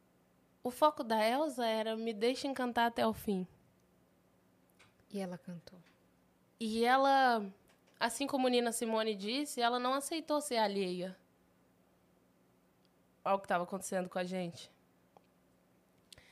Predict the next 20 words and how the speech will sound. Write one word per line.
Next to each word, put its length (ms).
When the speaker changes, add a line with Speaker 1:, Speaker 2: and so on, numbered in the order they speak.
Speaker 1:
Então 280
ela 120
realmente 600
cantou 600
até 260
o 80
fim, 240
mas 200
ela 180
cantou 380
sobre 300
o 40
fim 200
do 120
mundo. 480
E 60
nós 240
já 80
estamos 460
nele. 300